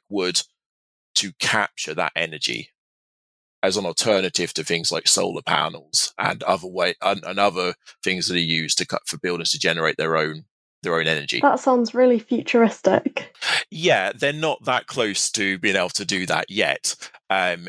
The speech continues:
Speaker 1: in the latest work they looked at, they were using small kind of one and a half centimeter blocks of wood that they could squeeze to turn on and off L E Ds, power small kind of li-, uh, liquid crystal displays, things like that.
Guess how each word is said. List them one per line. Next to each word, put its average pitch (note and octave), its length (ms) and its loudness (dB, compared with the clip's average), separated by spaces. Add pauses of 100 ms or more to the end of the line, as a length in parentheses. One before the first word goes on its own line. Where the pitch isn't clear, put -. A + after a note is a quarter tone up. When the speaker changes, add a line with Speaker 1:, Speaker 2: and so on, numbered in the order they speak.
Speaker 1:
in G2 160 0
the F2+ 80 -2
latest F#2+ 480 -2
work F2+ 260 2
they F2 100 0
looked F2+ 300 -2
at, E2+ 140 0
they E2+ 100 0
were E2+ 60 -2
using E2+ 480 -2
small F2 640 0
kind F2+ 200 0
of E2+ 200 -2
one F2+ 220 -2
and E2+ 60 -6
a E2+ 60 0
half F2 260 2
centimeter F2+ 640 -4
blocks - 360 0
of G#2+ 120 -6
wood G#2+ 180 2
that E2 100 -8
they F2+ 160 4
could - 180 -8
squeeze A2+ 680 0 (340)
to F#2+ 140 -2
turn F2+ 340 0
on E2 140 -2
and D#2+ 100 -4
off - 420 -2
L E2 140 0
E D#2 160 -10
Ds, G#2 380 0
power E2+ 500 -2
small F2+ 540 -4
kind E2+ 180 -2
of E2 60 -6
li-, E2+ 140 -4 (120)
uh, F#2 120 4
liquid F2+ 360 -4
crystal - 320 -4
displays, G#2+ 840 -2 (840)
things F#2+ 300 -2
like F2 200 -2
that. F#2 240 0